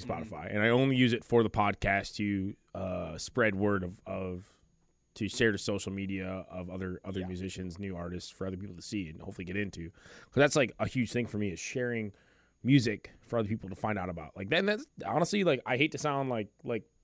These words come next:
Speaker 2: I don't wanna sound cocky, but
Speaker 1: You
Speaker 2: that's
Speaker 1: don't
Speaker 2: like,
Speaker 1: wanna jerk
Speaker 2: that's,
Speaker 1: yourself
Speaker 2: but that's,
Speaker 1: off.
Speaker 2: like, what I'm known for. Like, I'm
Speaker 1: Mm-hmm.
Speaker 2: known for showing people music. And whether it be mostly hardcore music, whatever it is,
Speaker 1: Yeah.
Speaker 2: I'm, I'm known for putting,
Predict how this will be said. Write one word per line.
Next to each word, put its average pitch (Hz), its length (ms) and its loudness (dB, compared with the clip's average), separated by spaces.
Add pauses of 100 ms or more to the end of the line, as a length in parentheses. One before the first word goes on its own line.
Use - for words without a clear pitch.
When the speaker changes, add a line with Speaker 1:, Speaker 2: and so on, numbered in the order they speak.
(240)
Speaker 2:
I - 40 -12
don't 113 80 -4
wanna 110 140 -2
sound 98 160 -8
cocky, 117 300 -2
but 101 40 -8
Speaker 1:
You 87 40 -12
Speaker 2:
that's 123 140 -4
Speaker 1:
don't 143 100 4
Speaker 2:
like, - 20 -2
Speaker 1:
wanna 110 60 -10
jerk - 60 -4
Speaker 2:
that's, - 140 0
Speaker 1:
yourself 110 280 -14
Speaker 2:
but 196 100 -2
that's, 214 120 2
Speaker 1:
off. - 40 2
Speaker 2:
like, 175 140 2
what 160 100 4
I'm 131 220 4
known 147 200 6
for. 92 260 -10
Like, 107 160 -6
I'm 131 160 2
Speaker 1:
Mm-hmm. 127 60 2
Speaker 2:
known 131 340 4
for 127 180 -2
showing 120 480 0
people 110 520 -2 (140)
music. 98 460 -2 (640)
And 127 320 -2
whether 147 260 6
it 110 120 -4
be 110 400 -2 (140)
mostly 110 400 2
hardcore 107 400 0
music, 117 180 0
whatever 107 220 -2
it 123 80 2
is, 110 240 0
Speaker 1:
Yeah. 98 80 -4
Speaker 2:
I'm, 113 280 0 (160)
I'm 117 300 0
known 123 320 0
for 107 140 -10
putting, 113 420 -4